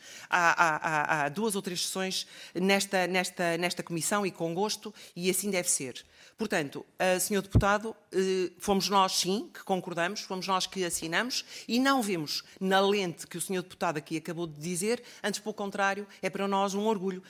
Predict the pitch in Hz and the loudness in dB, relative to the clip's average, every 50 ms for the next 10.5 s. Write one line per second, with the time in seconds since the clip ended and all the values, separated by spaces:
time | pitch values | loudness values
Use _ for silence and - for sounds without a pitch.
0 | - - - 214 196 185 156 156 240 247 247 - - 220 196 - - 208 185 170 | -20 -8 -2 0 0 0 0 -2 -4 -4 -4 -4 -4 -2 -2 -2 -2 -2 -2 -2
1 | 170 170 185 - - - - 175 170 220 262 269 247 - - - 226 214 208 - | -4 -6 -10 -20 -16 -10 -4 0 2 2 4 2 2 2 0 0 -2 -4 -4 -4
2 | 202 202 196 170 - - - 180 170 165 175 - - - - - _ - - 247 | -2 -2 -2 -4 -4 -8 -6 -4 -4 -6 -6 -8 -10 -12 -16 -20 _ -4 -4 -2
3 | 226 202 - - 196 196 185 - 247 247 226 214 208 - - - - - - _ | -2 0 -2 -2 -4 -4 -2 -2 -2 -2 -2 -8 -10 -16 -20 -20 -20 -20 -20 _
4 | _ _ _ _ _ _ _ _ _ _ _ _ _ _ _ _ - 147 135 123 | _ _ _ _ _ _ _ _ _ _ _ _ _ _ _ _ -12 -10 -10 -8
5 | 127 127 135 139 131 127 139 147 147 156 151 151 165 151 165 165 160 160 - 185 | -8 -8 -8 -8 -6 -6 -4 -4 -2 -2 -2 -2 0 0 0 0 0 0 0 0
6 | 185 185 190 196 190 190 - 202 262 277 262 - 170 175 170 165 175 175 - - | 0 0 0 0 -2 -2 -2 -4 -4 -4 -2 -2 -2 -2 -2 -2 -2 -2 -2 -2
7 | 277 247 185 - - - - - - - - - 190 202 - - 196 190 196 - | -4 -4 -6 -10 -14 -20 -20 -18 -18 -12 -4 0 2 2 2 2 -2 -2 -2 -2
8 | - 220 208 190 170 - - _ _ _ - 254 262 285 - 254 240 - 240 214 | 0 0 0 -2 -2 -8 -14 _ _ _ 6 6 6 6 4 0 -2 0 -2 -2
9 | - 214 226 233 - - - 233 214 - 233 208 214 220 202 170 147 - - - | -2 -2 -2 -4 -4 -4 -6 -6 -6 -4 -6 -6 -6 -6 -6 -6 -8 -10 -12 -14
10 | _ - - 180 170 151 - 107 - | _ -14 -10 -8 -8 -6 -6 -8 -10